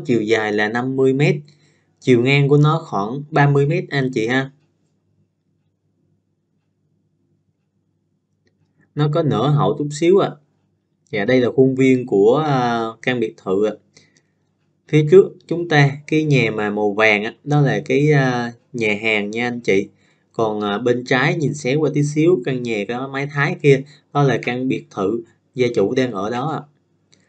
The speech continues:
Đây là khuôn viên của, à, vườn lan.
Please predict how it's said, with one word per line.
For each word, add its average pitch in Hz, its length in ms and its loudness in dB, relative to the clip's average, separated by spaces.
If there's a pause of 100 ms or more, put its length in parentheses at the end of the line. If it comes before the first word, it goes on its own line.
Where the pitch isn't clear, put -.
(260)
Đây 123 180 0
là 107 400 -2
khuôn 127 220 -4
viên 123 320 0
của, 120 480 0 (360)
à, 107 260 -8
vườn 104 320 0
lan. 123 300 -2